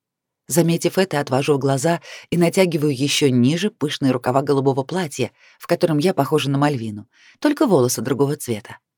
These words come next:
«Отлично выглядишь», замечает молодой человек.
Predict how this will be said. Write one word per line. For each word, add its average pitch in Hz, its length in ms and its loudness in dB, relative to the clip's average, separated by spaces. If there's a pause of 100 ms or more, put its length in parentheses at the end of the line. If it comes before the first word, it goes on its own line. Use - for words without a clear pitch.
(1500)
«Отлично 117 560 0
выглядишь», 156 540 4 (680)
замечает 165 520 0
молодой 156 320 2
человек. 147 540 -8